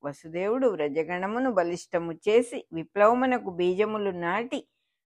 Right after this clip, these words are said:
బందీకృతుడయ్యెను." అక్రూరుడు, "అతడు సహజముగా సద్గుణవంతుడే, మంచితనమునకు మంచివాడే.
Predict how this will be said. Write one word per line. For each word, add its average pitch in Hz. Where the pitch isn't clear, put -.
బందీకృతుడయ్యెను." 160
అక్రూరుడు, 180
"అతడు 226
సహజముగా 226
సద్గుణవంతుడే, 185
మంచితనమునకు 208
మంచివాడే. 160